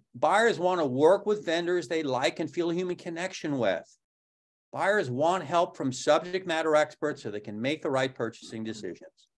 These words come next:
Buyers want to engage on social media as part of a community.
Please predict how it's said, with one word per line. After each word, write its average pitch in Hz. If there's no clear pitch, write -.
Buyers 214
want 226
to 220
engage 208
on 214
social 208
media 202
as 190
part 196
of 190
a 190
community. 180